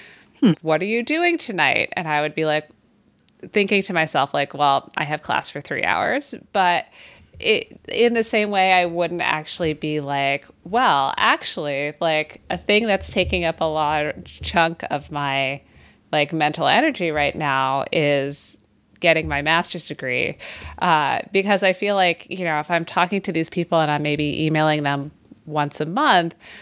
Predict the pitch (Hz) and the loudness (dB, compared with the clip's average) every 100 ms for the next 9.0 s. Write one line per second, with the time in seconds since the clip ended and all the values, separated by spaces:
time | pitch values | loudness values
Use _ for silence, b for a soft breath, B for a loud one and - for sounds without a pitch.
0 | B - 165 - - 214 233 233 214 190 | B 0 0 -2 -2 0 0 0 2 2
1 | 165 180 180 170 160 151 139 135 135 - | 2 2 2 2 0 0 0 0 0 -2
2 | 151 143 139 139 - - _ _ _ - | 2 4 6 4 0 -8 _ _ _ -20
3 | - _ _ _ _ 175 170 - - _ | -20 _ _ _ _ -2 0 -6 -12 _
4 | 185 175 170 156 151 156 160 156 147 143 | 6 6 6 4 2 0 0 2 0 -2
5 | 151 - 170 156 156 - - - 160 151 | -6 -4 0 4 4 4 -2 -4 -2 2
6 | 151 151 147 - 147 143 139 - - 156 | 2 2 0 -6 -2 -2 -2 -6 2 4
7 | 139 117 131 - - - - 175 175 165 | 6 4 2 -2 -10 -12 -2 2 4 6
8 | 160 170 160 151 147 151 - 135 135 135 | 4 2 2 2 2 -2 -4 0 0 0